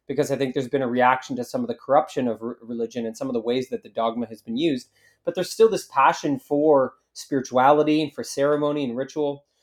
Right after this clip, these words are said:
So I got certified as a life cycle celebrant, and they actually connected me with a place here in Ontario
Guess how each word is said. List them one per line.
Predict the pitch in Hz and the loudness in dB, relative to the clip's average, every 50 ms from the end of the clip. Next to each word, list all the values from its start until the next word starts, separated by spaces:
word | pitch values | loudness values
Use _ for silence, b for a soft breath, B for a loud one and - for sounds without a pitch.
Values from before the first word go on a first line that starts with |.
| _ _ _ _ | _ _ _ _
So | - - 165 | 0 2 4
I | |
got | 160 233 240 - | 4 4 4 4
certified | - 240 233 220 226 214 190 185 180 | 4 2 2 4 6 6 6 6 4
as | - 165 | 4 2
a | 147 | 2
life | 151 156 - | 2 2 2
cycle | - - 160 - 143 | 2 0 -2 -2 -4
celebrant, | 139 - 175 170 185 - 143 135 127 123 | -4 -2 0 2 2 2 2 0 -2 -2
and | 131 131 139 | -4 -2 0
they | 151 196 - | 0 0 0
actually | 185 180 - - 170 | -2 -4 -4 -6 -10
connected | - - 147 135 143 156 151 - 156 139 | -8 -6 -4 0 0 0 0 0 -2 -2
me | 135 131 | -2 -2
with | 127 120 | -2 -4
a | 117 | -6
place | - - 135 127 131 127 - - - _ | -4 -2 -2 -2 -2 -2 -6 -10 -14 _
here | - 135 135 | -8 -4 -4
in | 131 127 | -2 -2
Ontario | 120 117 - - 143 147 143 131 123 120 117 - | -4 -4 -4 -2 -2 0 2 2 0 0 -2 -6